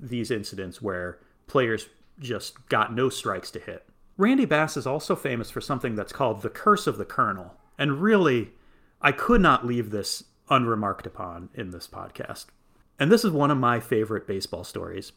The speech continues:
In short, that same year, nineteen eighty-five, Bass leads Hanshin Tigers to the Nippon Series. They win,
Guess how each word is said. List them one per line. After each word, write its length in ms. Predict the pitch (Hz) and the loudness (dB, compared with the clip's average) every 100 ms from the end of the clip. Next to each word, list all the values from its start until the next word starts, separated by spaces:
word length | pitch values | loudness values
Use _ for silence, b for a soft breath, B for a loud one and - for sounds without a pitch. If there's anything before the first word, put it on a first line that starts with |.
| _ | _
In 140 | 160 151 | -2 0
short, 580 | - 247 175 101 - _ _ | -2 0 2 2 -4 _ _
that 280 | 143 165 - | -4 -4 -2
same 280 | - 180 160 | 0 2 2
year, 160 | 135 | 2
nineteen 320 | 127 123 - 127 | 2 0 0 0
eighty-five, 640 | 117 113 104 104 104 - b b b b | 0 -2 -2 -2 -4 -6 b b b b
Bass 440 | 120 139 143 - | 2 4 4 0
leads 520 | 117 127 147 139 - - - | -2 0 0 -2 -8 -10 -18
Hanshin 400 | - 147 131 131 | 0 0 2 -2
Tigers 500 | 117 113 110 113 107 - | -2 -2 -2 -4 -6 -6
to 240 | 135 123 | -2 0
the 240 | 107 104 - | 0 -4 -6
Nippon 360 | 127 117 127 120 | -10 -4 -2 -2
Series. 640 | - 160 156 147 135 - b b b - | -2 0 2 2 0 -2 b b b -2
They 140 | 120 | 0
win, 580 | 110 127 147 165 185 | 0 2 2 2 -2